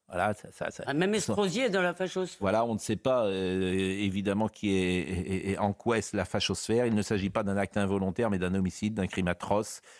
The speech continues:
Speaker 1: J'ai pu le dire à maintes reprises ce jour. Voilà ce que j'ai dit lorsqu'une question a été posée sur les sujets de règlement de compte. Personne n'est à l'abri d'une balle perdue dans les règlements de compte. C'est notre peur. Ici, ce n'est pas le sujet, car il s'agit d'un accident de la circulation. Il n'a pas tiré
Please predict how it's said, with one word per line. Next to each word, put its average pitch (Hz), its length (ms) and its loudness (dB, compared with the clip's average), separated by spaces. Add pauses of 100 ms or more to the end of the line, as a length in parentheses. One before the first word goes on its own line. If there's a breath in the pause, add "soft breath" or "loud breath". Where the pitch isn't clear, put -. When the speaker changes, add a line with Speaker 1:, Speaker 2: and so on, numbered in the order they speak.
Speaker 1:
J'ai - 140 -2
pu 98 140 0
le 92 80 2
dire 98 180 2
à 95 80 2
maintes 98 220 -2
reprises 98 320 -2
ce 90 160 0
jour. 104 240 2
Voilà 95 180 2
ce - 80 -10
que - 100 -2
j'ai 90 140 -2
dit 101 140 0
lorsqu'une 90 380 0
question 98 260 -2
a 95 40 2
été 90 140 -2
posée 98 260 2
sur - 160 -6
les 85 80 0
sujets 92 240 0
de 87 60 -4
règlement 85 360 0
de 82 60 -6
compte. 107 220 0
Personne 101 320 0
n'est 92 80 2
à 85 60 0
l'abri 92 240 0
d'une 87 160 0
balle 92 180 0
perdue 92 320 0
dans 95 100 -2
les 87 80 -4
règlements 87 360 -2
de 90 80 -10
compte. 107 180 -2
C'est - 140 -4
notre 82 180 0
peur. 98 380 2 (400 loud breath)
Ici, 104 240 0
ce - 120 -4
n'est 85 80 2
pas 120 140 2
le 113 80 -2
sujet, 104 320 0
car 95 160 0
il 90 80 -2
s'agit 98 240 0
d'un 87 140 0
accident 104 320 0
de 101 40 0
la 90 80 0
circulation. 87 540 -2
Il 110 80 4
n'a 82 100 2
pas 107 140 0
tiré 101 380 0